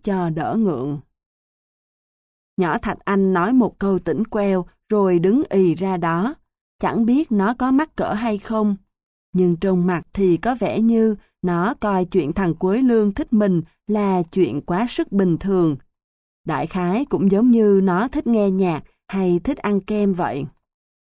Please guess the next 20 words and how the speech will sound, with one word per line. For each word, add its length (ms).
Chỉ 160
có 220
con 280
nhỏ 180
Thạch 240
Anh 240
hồn 260
nhiên 300
thế 220
thôi. 380
Chứ 360
ngay 260
cả 200
thầy 200
Xuân 440
cũng 200
bị 180
sốc. 280
Thầy 320
nhịp 260